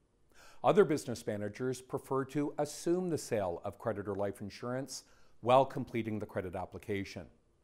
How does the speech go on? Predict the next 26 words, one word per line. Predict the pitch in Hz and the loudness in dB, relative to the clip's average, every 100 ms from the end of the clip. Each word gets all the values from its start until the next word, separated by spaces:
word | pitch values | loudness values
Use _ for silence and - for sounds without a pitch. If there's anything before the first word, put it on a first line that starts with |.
| _ _ _ _ - | _ _ _ _ -4
In | 120 104 | -2 2
this | 165 214 | 2 0
case, | - 110 95 101 - - _ - - | -2 -2 -2 -6 -10 -16 _ -20 -2
the | 120 | 2
life | 131 127 | 2 2
insurance | 127 117 - 113 113 117 - | -4 -6 -6 -6 -6 -8 -10
would | - 156 151 | -6 -4 -4
not | 160 170 170 | -4 -4 -4
be | 131 | -4
represented | 110 104 - 107 101 95 98 | 0 -2 -2 -4 -4 -2 -4
on | 101 | -4
the | 98 | -4
menu | 123 139 139 135 - - - - | -2 0 0 -2 -8 -20 -20 -16
since | - 131 117 | -2 -2 0
it's | 120 | -4
being | - 131 120 | 0 0 0
presented | - 107 123 113 104 107 - 117 | -4 -2 0 0 -4 -6 -16 -2
before | 143 139 - 147 156 | -2 -2 -4 2 2
the | 127 | 2
menu | 104 95 95 | -2 -4 -6
is | 95 | -6
introduced. | 98 92 92 98 85 - - - _ _ _ - - _ - | -8 -6 -2 -2 -2 -8 -18 -20 _ _ _ -20 -20 _ -4
In | 110 95 98 | -2 -2 2
this | 208 - | 2 2
sales | 214 147 | 0 0
process, | - 117 101 98 110 104 - | -2 -2 -2 -4 -4 -4 -4